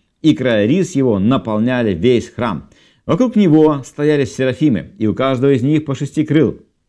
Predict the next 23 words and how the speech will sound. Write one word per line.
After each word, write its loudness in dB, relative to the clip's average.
Двумя -2
закрывал -2
каждое -2
лицо 0
свое, -6
и 0
двумя 4
закрывал 0
ноги 2
свои, -2
и -2
двумя 0
летал. -4
И 2
взывали 0
они -2
друг 2
к -2
другу, 0
и -2
говорили: 0
'Свят, -10
свят, -2